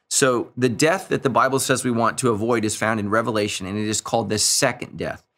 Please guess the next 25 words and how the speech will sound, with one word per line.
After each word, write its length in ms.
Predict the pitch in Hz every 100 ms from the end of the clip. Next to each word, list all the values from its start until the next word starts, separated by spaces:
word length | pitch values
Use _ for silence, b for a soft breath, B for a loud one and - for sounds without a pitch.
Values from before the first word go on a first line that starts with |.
| B B B
So 180 | - 135
the 100 | 120
first 460 | 120 - 208 220 -
death 280 | 107 104 -
is 160 | 120 98
the 100 | 113
tearing 540 | - 170 170 156 139
of 360 | 123 110 107 - _ _
your 320 | - 127 147 160
soul 380 | - 135 127
from 300 | 117 - 117
your 120 | 110 101
body. 400 | 107 101 92 101
It's 140 | -
the 120 | 117
separation 680 | - 151 147 139 139 139 120
of 100 | 104
what 220 | 117 -
should 160 | - 131
have 120 | 107
never 340 | 117 131 139
happened. 440 | 127 113 - 82 - _ _ _
You 200 | 131 165
were 140 | 196
made 440 | 165 131 127 131